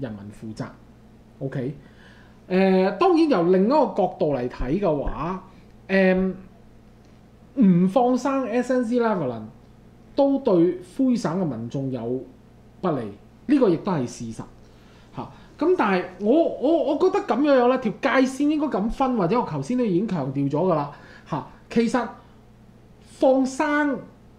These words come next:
in some sense 係可以，但係應該要合法。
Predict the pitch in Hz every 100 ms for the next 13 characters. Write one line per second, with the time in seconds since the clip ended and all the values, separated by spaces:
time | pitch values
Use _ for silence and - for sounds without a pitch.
0 | - 180 190 254 254 247 240 175 135 -
1 | 110 110 175 156 113 123 - - - -
2 | - - 180 185 302 285 277 208 170 151
3 | - 156 - 131 -